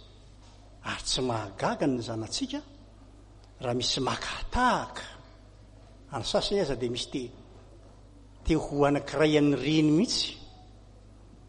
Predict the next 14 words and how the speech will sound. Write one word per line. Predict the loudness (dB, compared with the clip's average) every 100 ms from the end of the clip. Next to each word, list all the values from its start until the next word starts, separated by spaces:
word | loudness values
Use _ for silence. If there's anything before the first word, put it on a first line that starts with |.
| -20 -20 -16
Dia | -2 0
hoy | 2
ny | 2
tenin'ilay | 2 4 4 0
zafikelyko | -2 -4 -4 -8 -6
anankiray, | -8 -6 -6 -6
"Ho | -2 2 2
rerarera | 4 4 4 4 2 2
ireny | -2 -2
ry | -4
dadabe | -4 -6 -6 -6 -6
a. | -6 -12 -20 -20 -20 -20 -20 -8
Ho | -2 -2
rerarera." | 0 0 0 0 -2